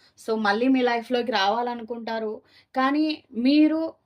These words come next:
ఈ వ్యక్తిని నమ్మడానికి ఏ మాత్రం కూడా మీరు సిద్ధంగా ఉండరు, ఈ వ్యక్తిని ఏ మాత్రం కూడా మీరు నమ్మరు. So మీరు ఈ వ్యక్తికి దూరంగానే ఉండాలనుకుంటారు. మీరేమనుకుంటారంటే, so ఈ వ్యక్తితో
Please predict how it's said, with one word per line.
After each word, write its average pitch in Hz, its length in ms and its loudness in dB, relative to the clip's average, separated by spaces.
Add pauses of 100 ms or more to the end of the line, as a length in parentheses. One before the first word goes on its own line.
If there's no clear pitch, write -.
(720)
ఈ 247 60 0
వ్యక్తిని 285 380 2
నమ్మడానికి 262 920 0
ఏ 214 180 0
మాత్రం 240 360 -4
కూడా 240 140 -4
మీరు 240 160 -4
సిద్ధంగా 208 520 -4
ఉండరు, 175 380 -8 (1400)
ఈ 208 60 0
వ్యక్తిని 247 560 0
ఏ 233 40 0
మాత్రం 262 400 0
కూడా 254 180 0
మీరు 220 220 -4
నమ్మరు. 226 580 -4 (480)
So 240 240 -2 (140)
మీరు 220 480 0 (1300)
ఈ 208 60 0
వ్యక్తికి 240 360 -4
దూరంగానే 254 640 0
ఉండాలనుకుంటారు. 233 960 -2 (400)
మీరేమనుకుంటారంటే, 277 1080 0
so 294 180 -6
ఈ 247 120 -4
వ్యక్తితో 240 420 -6